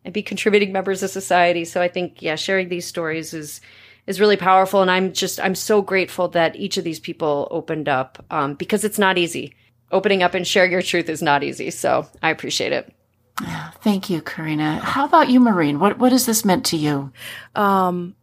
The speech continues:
Speaker 3: storytelling is powerful. Storytelling, um, it, it connects people. I, I've had a lot of people tell me that, um, my story, like having, you know, an accent abroad, like that they've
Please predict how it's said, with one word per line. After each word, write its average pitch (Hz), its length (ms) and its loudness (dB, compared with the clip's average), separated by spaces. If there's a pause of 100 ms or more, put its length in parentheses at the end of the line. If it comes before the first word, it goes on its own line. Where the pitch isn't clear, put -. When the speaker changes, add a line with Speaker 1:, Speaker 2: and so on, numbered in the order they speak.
(500)
Speaker 3:
storytelling 208 1000 2
is 175 160 -2
powerful. 156 580 -4
Storytelling, 180 880 0 (640)
um, 165 480 -4 (460)
it, 208 220 4
it 202 120 2
connects 175 440 0
people. 208 520 0 (580)
I, 160 160 0
I've 208 140 4
had 202 180 2
a 185 60 4
lot 170 140 4
of 165 60 -2
people 175 280 0
tell 170 240 -4
me 170 240 0
that, 156 520 -6 (100)
um, 151 420 -16
my 180 200 -2
story, 175 500 4
like 156 200 -2
having, 165 580 -2
you 180 100 0
know, 160 100 0
an 165 80 0
accent 170 640 0 (300)
abroad, 170 600 4
like 165 200 0
that 165 180 -2
they've 170 400 0